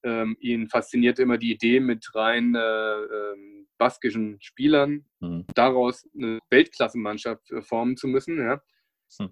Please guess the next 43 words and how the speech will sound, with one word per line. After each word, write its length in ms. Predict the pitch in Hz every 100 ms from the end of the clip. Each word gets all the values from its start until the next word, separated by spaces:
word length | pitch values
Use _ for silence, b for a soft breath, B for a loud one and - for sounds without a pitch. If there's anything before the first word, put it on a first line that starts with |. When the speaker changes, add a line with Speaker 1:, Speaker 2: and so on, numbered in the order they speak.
| -
Speaker 1:
Und, 360 | 143 147 151 143
äh, 200 | 127 127 -
da 160 | 127
wäre 160 | 123 151
er 60 | 135
so 60 |
ein 40 | 131
bisschen 340 | 170 - 160
mal 140 | 143 139
vielleicht 220 | 139 139
außerhalb 380 | 139 147 127 -
vom 220 | 117 110
Fokus 360 | - 165 180
vom 160 | - 156
Direkten, 480 | 151 160 - - 160
aber 500 | 113 127 156 160 151 - _ _ _ _ _ _
hätte 280 | - 127 131 _ -
vielleicht 400 | 117 120 143 -
auch 180 | 127 - - - -
die 60 | 120
Chance, 380 | - 131 127
Spanisch 460 | - 123 131 151 -
zu 100 | 135
lernen, 400 | 131 131 135 135
einen 80 | 143
ähnlichen 540 | 127 127 127 123 131 120
Weg 200 | 127 - _ _ _ -
wie 100 | 139
Jupp 180 | 127 110
Heyn-, 220 | 123 123
wie 60 | 127
Jupp 200 | 123 -
Heynckes 380 | 139 160 160
zu 80 | -
gehen, 240 | - 131 131
der 180 | 107 127
auch 140 | 147
über 160 | 135 120
Speaker 2:
Mhm. 40 |
Speaker 1:
Bilbao 420 | 117 120 120 127
zu 160 | - 110
Real 320 | 107 127 165
kam, 340 | - 143 139